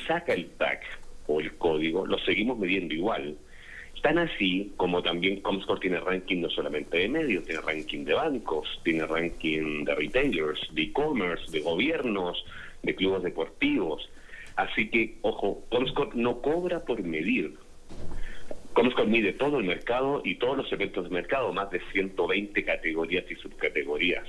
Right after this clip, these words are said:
Así que, eh, vas a apa-, todos van a aparecer igual, los que tengan obviamente un tamaño estadístico relevante para que aparezcan.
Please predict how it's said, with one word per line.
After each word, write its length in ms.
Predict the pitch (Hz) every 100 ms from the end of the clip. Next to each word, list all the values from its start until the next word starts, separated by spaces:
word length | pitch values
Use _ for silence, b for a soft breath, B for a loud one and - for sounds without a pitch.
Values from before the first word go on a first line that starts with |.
| -
Así 280 | - - -
que, 280 | 92 85 B B B B B
eh, 560 | 90 82 82 78 78 -
vas 180 | - -
a 20 | 123
apa-, 240 | 92 - - -
todos 160 | - 160
van 140 | 143
a 20 | 127
aparecer 320 | 90 - 107
igual, 400 | 90 - - - - - B B B -
los 80 | 101
que 100 | 104
tengan 260 | 110 104 107
obviamente 440 | 98 95 101 104
un 180 | 98 -
tamaño 280 | 87 92 92
estadístico 480 | - 90 - 92 87
relevante 500 | 82 82 87 98 117
para 240 | 95 78
que 100 | 73
aparezcan. 440 | 78 90 - 76